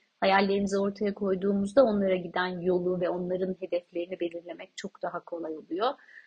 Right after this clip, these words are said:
Ee, o yüzden birazcık siz de şimdiden o, e, yeni yıla ve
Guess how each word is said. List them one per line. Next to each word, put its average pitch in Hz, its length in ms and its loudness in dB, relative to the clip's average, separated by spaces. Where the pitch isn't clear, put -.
Ee, 175 420 2
o 247 120 8
yüzden 220 540 2
birazcık 214 440 6
siz 202 260 -2
de 202 100 2
şimdiden 202 880 -4
o, 196 300 4
e, 170 80 -6
yeni 196 380 6
yıla 185 420 6
ve 180 280 2